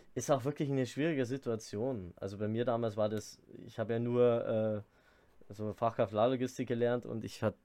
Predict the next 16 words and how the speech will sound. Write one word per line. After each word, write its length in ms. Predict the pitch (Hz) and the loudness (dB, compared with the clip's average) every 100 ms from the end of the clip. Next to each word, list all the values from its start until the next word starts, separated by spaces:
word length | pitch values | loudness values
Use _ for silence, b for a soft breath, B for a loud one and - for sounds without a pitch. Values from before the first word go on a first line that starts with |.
| - | -2
hab 100 | 107 | -2
mich 280 | 104 104 117 | -2 -2 -4
richtig 380 | 127 - 107 | -2 -4 -4
eingeschissen 500 | - 117 110 - - | -2 0 -2 -4 -6
vor 120 | 110 107 | -4 -2
meiner 180 | 104 | -4
Abschlussprüfung. 600 | 95 - 107 - 107 104 98 | -6 -10 -12 -10 -8 -8 -8
Das 180 | - | -6
war 80 | 98 | -4
richtig 280 | 104 - 107 | -4 -8 -8
schlimm 200 | - 110 | -4 -4
für 100 | 107 | -4
mich. 220 | 101 107 b b b b b b b - | -6 -8 b b b b b b b -6
Also 280 | 104 104 95 - | 0 0 0 0
ganz 260 | 92 117 | 0 -2
schlimm. 280 | - 101 104 | -4 -8 -8